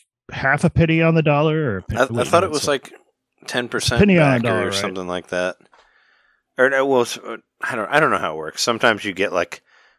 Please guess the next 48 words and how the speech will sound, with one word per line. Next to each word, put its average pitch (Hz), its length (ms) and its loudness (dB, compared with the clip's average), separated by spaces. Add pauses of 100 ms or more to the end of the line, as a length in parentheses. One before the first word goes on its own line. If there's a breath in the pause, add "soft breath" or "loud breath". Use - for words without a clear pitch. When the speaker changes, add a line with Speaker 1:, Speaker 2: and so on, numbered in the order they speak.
(140)
Speaker 2:
a - 100 -8
couple 104 260 4
dollars 95 480 2
back 92 320 0
for, - 140 -6
like, 202 80 6
Speaker 1:
There's 220 160 8
Speaker 2:
a - 20 -2
full 175 140 8
Speaker 1:
bonuses 180 420 8
on, 147 100 8
Speaker 2:
purchase. 135 160 4
Speaker 1:
like, 127 60 -2
new 131 140 4
releases 117 720 -2
or, 107 160 -6
like, 95 200 -10
certain - 320 -10
things 110 220 -8
that'll 104 180 -8
be, 98 320 -10
like, 82 160 -10
featured. 98 580 -10
You'll 92 140 -10
get 92 140 -10
a - 20 -14
bonus. 85 640 -12
Speaker 2:
Yeah, 107 200 6
yeah, 104 220 4
they'll 101 180 0
do 98 160 -4
that. 85 240 -6
Like, 117 160 2
well, 131 120 4
when 135 140 6
I 127 60 4
bought 113 240 2
Torna, 101 400 0
it 87 60 -2
was 87 220 -6
like, 90 220 -4
"Oh, 107 280 0
double 101 320 -2
cold 101 380 -6
points - 340 -12
for - 160 -8
getting 82 320 -8
this." 80 420 -12